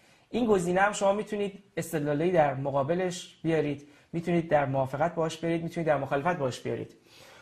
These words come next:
ممکنه که شما اتهام توسط مراجع رسمی تایید نشده، ذکر می‌کنید که این آدم متهم به این شده، مراجع رسمی هم تایید نکردن. درسته، در خیلی از موارد این جواب می‌ده. البته یه وقتی شما خودتون ممکنه برید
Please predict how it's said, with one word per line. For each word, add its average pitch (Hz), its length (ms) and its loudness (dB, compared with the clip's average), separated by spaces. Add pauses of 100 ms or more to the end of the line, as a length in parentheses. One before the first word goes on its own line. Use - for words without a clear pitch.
(160)
ممکنه 160 400 2
که 165 100 -2
شما 151 300 0
اتهام 156 320 0
توسط 156 320 0
مراجع 147 340 0
رسمی 143 300 -2
تایید 151 280 -2
نشده، 214 440 0 (460)
ذکر 226 360 6
می‌کنید 214 360 -2
که 208 100 -2
این 208 120 0
آدم 170 300 4
متهم 160 480 -2
به 165 60 0
این 208 120 -2
شده، 254 200 2
مراجع 180 320 4
رسمی 175 260 2
هم 220 80 -6
تایید 175 260 2
نکردن. 139 320 -2
درسته، 165 420 -4 (680)
در 156 120 6
خیلی 196 240 0
از 170 140 2
موارد 151 300 2
این 185 100 -4
جواب 135 360 0
می‌ده. - 200 -12 (560)
البته 156 380 2
یه 208 80 2
وقتی 185 260 2
شما 185 200 -2
خودتون 190 300 -4
ممکنه 185 300 -2
برید 196 380 0